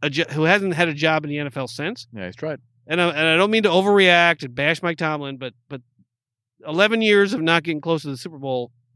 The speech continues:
Speaker 1: doesn't put you in best head, you know, one of the best head coaches categories.
Speaker 2: Mm-hmm.
Speaker 1: I mean, I, I think that even Andy Reid, I don't think until he got to the Chiefs and went to the, I mean, I think people would say he was a good head coach, but I don't know that people would have said he was one of the best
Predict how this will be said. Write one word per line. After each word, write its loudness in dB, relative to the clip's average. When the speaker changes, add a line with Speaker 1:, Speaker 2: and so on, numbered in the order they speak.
Speaker 1:
doesn't 0
put -2
you 0
in -2
best -2
head, -6
you -6
know, -8
one 2
of 2
the -4
best 0
head -4
coaches -6
categories. -10
Speaker 2:
Mm-hmm. -8
Speaker 1:
I 2
mean, 6
I, 2
I -2
think -4
that 0
even 2
Andy 2
Reid, 0
I 4
don't 2
think -2
until -2
he 0
got 0
to -8
the -2
Chiefs -6
and 0
went 2
to -6
the, 0
I -4
mean, 4
I 4
think -4
people 0
would -2
say 2
he 4
was 0
a -4
good 0
head 0
coach, 0
but -4
I 0
don't -4
know -4
that -4
people -12
would -4
have -10
said 0
he -2
was -4
one -2
of -4
the -12
best -2